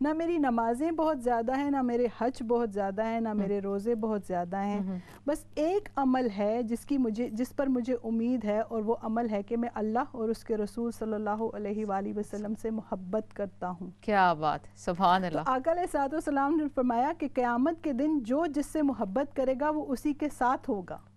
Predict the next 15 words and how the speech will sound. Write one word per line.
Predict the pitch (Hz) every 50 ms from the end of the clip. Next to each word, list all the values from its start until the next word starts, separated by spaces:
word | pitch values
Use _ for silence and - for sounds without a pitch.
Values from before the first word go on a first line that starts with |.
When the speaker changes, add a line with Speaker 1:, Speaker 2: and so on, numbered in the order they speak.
| - -
Speaker 2:
क्या | - 185 185 - 170
बात | 170 160 147 - - - -
है, | 175 - -
क्या | - 170 165
बात। | - - - - - - -
Speaker 1:
तो | - - -
अब | 254 233
आप | 285 294 311 302
ये | 311 311
देखिए | 269 302 320 311 - 359 359
कि | 339 - 311 - - - - -
ऐसा | 269 277 - - 339
हो | 339 233 226 285 381 415
सकता | - 370 320 - - 285
है | 269 269 277 262